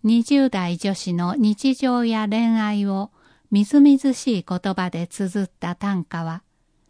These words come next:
キラキラした潤いで心を満たしてくれました。あれから三十数年、昨年十二月に作家さんの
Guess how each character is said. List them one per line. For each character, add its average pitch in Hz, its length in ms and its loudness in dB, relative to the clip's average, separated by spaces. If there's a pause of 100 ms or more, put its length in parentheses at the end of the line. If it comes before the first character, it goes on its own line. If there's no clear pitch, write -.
(220)
キ 254 160 -2
ラ 262 160 0
キ 190 200 -6
ラ 170 160 -4
し - 100 -16
た 180 260 -6
潤 208 380 0
い 180 80 -4
で 180 320 -6
心 214 480 -2
を 165 100 -2
満 180 220 -2
た 190 140 -4
し - 120 -16
て 160 140 -10
く 175 140 -10
れ 160 160 -6
ま 156 160 -8
し - 140 -20
た。 - 180 -18 (1800)
あ 220 140 -2
れ 262 160 2
か 247 180 0
ら 240 200 0
三 254 380 2
十 170 260 -6
数 185 340 -4
年、 165 320 -4 (720)
昨 208 360 0
年 262 300 6
十 254 220 2
二 247 180 4
月 233 360 -2
に 165 260 -6 (260)
作 214 380 -6
家 277 120 0
さ 262 240 0
ん 240 140 4
の 226 220 0